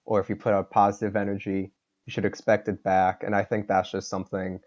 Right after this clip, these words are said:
we should really be looking towards in twenty twenty-one. It's just, you know,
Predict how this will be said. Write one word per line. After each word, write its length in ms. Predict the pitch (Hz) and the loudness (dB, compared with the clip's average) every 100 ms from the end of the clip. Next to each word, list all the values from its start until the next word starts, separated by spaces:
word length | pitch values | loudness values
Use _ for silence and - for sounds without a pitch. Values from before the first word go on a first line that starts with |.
| _ _ _ _ _ | _ _ _ _ _
we 100 | 127 | -2
should 240 | 113 117 107 | 0 0 4
really 280 | 117 113 107 | 6 6 4
be 520 | 104 110 107 101 101 _ | 4 4 6 4 2 _
looking 500 | 139 113 110 113 104 | 0 2 2 0 -4
towards 460 | - 107 101 101 87 | 0 2 2 0 -4
in 120 | 95 | -8
twenty 300 | - 107 104 | -4 -2 -2
twenty-one. 760 | 101 107 104 98 104 101 101 107 _ _ _ _ | -2 -2 -2 -2 -2 -2 -4 -6 _ _ _ _
It's 160 | - 117 | -4 0
just, 280 | 147 135 - 147 | 0 -2 -6 -4
you 80 | |
know, 240 | 135 101 | -2 -2